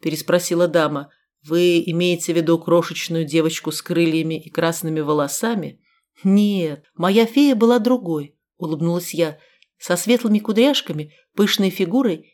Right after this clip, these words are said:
и потрясающей улыбкой. Крыльев у нее не имелось, а по возрасту она была не намного старше вас".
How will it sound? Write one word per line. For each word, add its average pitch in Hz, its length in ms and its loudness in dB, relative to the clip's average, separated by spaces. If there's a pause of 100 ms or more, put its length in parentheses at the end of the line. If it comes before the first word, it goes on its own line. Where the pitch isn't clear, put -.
(120)
и 214 100 -2
потрясающей 214 1080 -2
улыбкой. 165 640 -4 (360)
Крыльев 247 460 2
у - 20 2
нее 233 220 6
не 262 200 8
имелось, 160 480 2 (340)
а - 100 -12
по 190 140 2
возрасту 185 640 -2 (220)
она 302 240 4
была 254 200 6
не 233 100 8
намного 214 420 4
старше 156 420 -4
вас". 151 340 -8